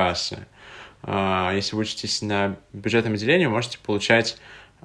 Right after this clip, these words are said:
а, повышенную государственную академическую стипендию. Ее дают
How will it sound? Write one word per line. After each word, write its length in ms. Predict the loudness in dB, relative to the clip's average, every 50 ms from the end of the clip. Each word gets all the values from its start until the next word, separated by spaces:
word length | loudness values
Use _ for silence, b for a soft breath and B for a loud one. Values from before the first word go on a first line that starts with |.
| -20 -12 -8
а, 180 | -6 -6 -6 -2
повышенную 360 | 0 2 2 2 2 0 -4
государственную 360 | -2 0 0 0 0 0 -4 -6
академическую 420 | -4 -2 -2 -2 -4 -6 -8 -10 -12
стипендию. 480 | -8 -2 0 2 2 4 4 2 4
Ее 160 | 4 4 4 4
дают 460 | 4 2 2 2 2 0 -4 -8 -18